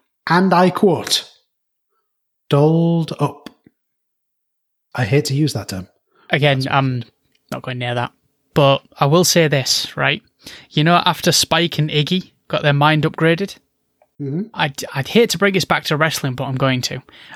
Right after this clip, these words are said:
Speaker 2: I think
Speaker 1: Please do.
Speaker 2: after they get upgraded, they, they would do the best heel promos as a tag team because they didn't shut up.
Speaker 1: Let me tell you this.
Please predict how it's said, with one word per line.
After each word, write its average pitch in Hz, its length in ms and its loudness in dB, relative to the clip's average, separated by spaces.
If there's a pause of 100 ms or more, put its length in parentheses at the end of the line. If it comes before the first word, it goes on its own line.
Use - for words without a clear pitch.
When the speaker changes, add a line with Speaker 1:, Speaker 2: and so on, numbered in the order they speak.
(100)
Speaker 2:
I 165 140 0
think 156 340 0
Speaker 1:
Please 123 200 -8
do. 135 180 -6 (280)
Speaker 2:
after 180 320 0
they 170 200 4
get 156 160 2
upgraded, 156 600 0 (280)
they, 151 260 2 (120)
they 156 180 4
would 147 320 0
do 143 240 2
the 127 100 2 (180)
best - 420 0
heel 151 460 -2
promos 151 680 0
as - 100 -2
a 131 40 -6
tag 139 240 -2
team 170 260 -2 (800)
because 151 240 2
they 151 120 4
didn't 160 320 0
shut - 400 2
up. 156 220 -2 (1200)
Speaker 1:
Let 226 240 -4
me 226 120 -2
tell 208 200 -2
you 202 160 0
this. 190 400 -4